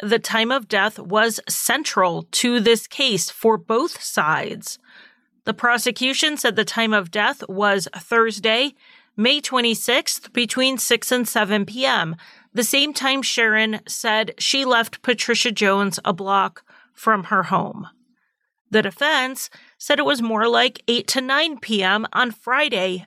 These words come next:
May twenty-seventh. Both sides presented evidence backing up their timelines, and the defense said that even if the prosecution theory is right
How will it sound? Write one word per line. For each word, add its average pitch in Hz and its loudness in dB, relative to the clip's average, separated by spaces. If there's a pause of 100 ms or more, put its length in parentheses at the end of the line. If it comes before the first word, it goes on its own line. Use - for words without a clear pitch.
May 233 2
twenty-seventh. 220 -2 (880)
Both 254 2
sides 220 -2
presented 208 0
evidence 262 0
backing 208 -2
up 190 -2
their 190 2
timelines, 180 0 (440)
and 247 0
the 254 2
defense 269 -2
said 240 -2
that 208 -2 (460)
even 285 0
if 247 0
the 220 -2
prosecution 226 0
theory 226 0
is 196 -2
right 220 -2